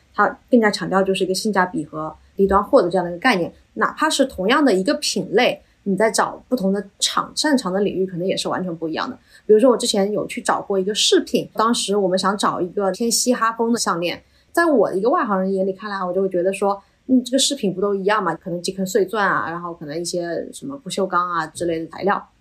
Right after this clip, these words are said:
但是真的去问了我身边的一些做饰品的朋友之后，他们就会推荐我说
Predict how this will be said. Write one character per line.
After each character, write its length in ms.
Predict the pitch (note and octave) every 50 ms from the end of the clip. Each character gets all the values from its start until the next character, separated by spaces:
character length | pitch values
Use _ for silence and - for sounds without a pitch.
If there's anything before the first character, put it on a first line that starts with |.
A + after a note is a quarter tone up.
| _ _ -
但 140 | - B3 A#3
是 320 | - - A#3+ G#3+ - - _ _ _ _ _ _
真 160 | - C#4 C4+
的 100 | C#4 C4+
去 140 | C4+ - C4+
问 180 | C4 C#4+ D#4+ D#4
了 200 | C4+ A3 G3 F#3
我 100 | F#3+ F#3
身 160 | F#3 G3 G3
边 120 | G#3 G#3
的 60 | G#3
一 40 | G#3
些 120 | G3 G#3 G3
做 140 | G3+ G#3+
饰 120 | G#3+ - C#4+
品 160 | C4 - F3
的 60 | E3
朋 240 | E3+ - - - -
友 160 | F3 B3 A#3+
之 140 | G3+ - G3
后， 100 | F#3 F3+
他 60 | - F#3+
们 100 | F#3+ F#3+
就 80 | G3+
会 60 | F#3+
推 160 | F#3 F#3+ G#3 F#3+
荐 100 | G#3+ F#3+
我 120 | D#3 D3+
说 120 | D#3 -